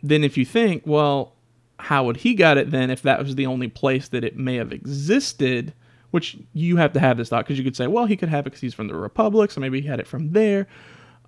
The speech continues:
But you can sort of trace it from that, saying, "Well, if, if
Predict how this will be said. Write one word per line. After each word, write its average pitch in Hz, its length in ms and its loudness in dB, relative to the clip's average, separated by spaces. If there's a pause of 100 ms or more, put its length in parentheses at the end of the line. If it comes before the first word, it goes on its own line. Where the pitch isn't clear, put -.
(200)
But 156 460 0
you 156 120 0
can 185 340 2
sort 175 180 2
of 139 60 0
trace 147 320 2
it - 120 -4
from 139 380 2
that, 151 260 2
saying, 123 400 -2
"Well, 120 340 0
if, 127 160 -6 (140)
if 131 260 -4